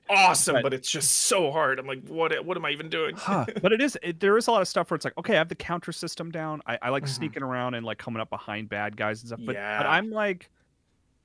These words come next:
Speaker 2: I don't know, like, maybe five hours in or something, maybe six. And it's like, it's still throwing, like, tutorial messages at me for, like, really specific things, and where I, like, I read it and I'm like,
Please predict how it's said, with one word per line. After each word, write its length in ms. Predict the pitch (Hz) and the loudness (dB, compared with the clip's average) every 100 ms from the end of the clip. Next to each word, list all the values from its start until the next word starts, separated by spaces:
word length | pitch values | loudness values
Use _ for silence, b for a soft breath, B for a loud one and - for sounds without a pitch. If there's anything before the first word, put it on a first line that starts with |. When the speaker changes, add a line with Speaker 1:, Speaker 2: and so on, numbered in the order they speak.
| _ _ - | _ _ -10
Speaker 2:
I 40 | |
don't 80 | 202 | -6
know, 40 | 143 | -6
like, 100 | 104 | -6
maybe 180 | 165 | -10
five 360 | 185 - 175 196 | -10 -8 -6 -4
hours 360 | 185 180 175 170 | -4 -4 -4 -8
in 100 | 180 | -8
or 80 | |
something, 420 | 175 180 - 175 175 | -8 -10 -10 -10 -8
maybe 220 | 170 185 | -10 -12
six. 420 | - 156 - - - | -10 -10 -10 -12 -2
And 120 | 147 | -2
it's 160 | 147 | 0
like, 140 | 185 - | 0 0
it's 200 | 170 - | -6 -8
still 200 | - 254 | -6 -6
throwing, 580 | - 160 143 156 185 180 | -8 -8 -4 -2 -4 -2
like, 160 | 147 127 _ _ - | -4 -4 _ _ -14
tutorial 520 | - 139 127 123 151 | -12 -8 -2 0 0
messages 480 | 165 - 170 175 185 | -2 -6 -8 -6 -4
at 140 | 170 | -4
me 100 | 185 | -6
for, 180 | - 135 | -6 -4
like, 160 | 127 127 | -4 -6
really 840 | 127 160 190 214 208 202 190 175 _ _ _ _ _ _ - | -12 -12 -4 -2 -2 -4 -4 -6 _ _ _ _ _ _ -12
specific 880 | - - - 151 - 165 - 147 - | -8 -8 0 0 2 -2 0 -2 -2
things, 560 | _ 147 139 120 107 113 - | _ 0 0 -2 -6 -10 -8
and 260 | 127 131 123 | -6 -6 -4
where 300 | 135 135 127 | 0 0 2
I, 100 | 127 | 0
like, 200 | 131 135 | 0 0
I 40 | 127 | -2
read 320 | 117 135 170 | -2 -2 0
it 120 | 170 | 0
and 100 | 131 | -2
I'm 100 | 135 | -2
like, 240 | 139 127 | -2 -4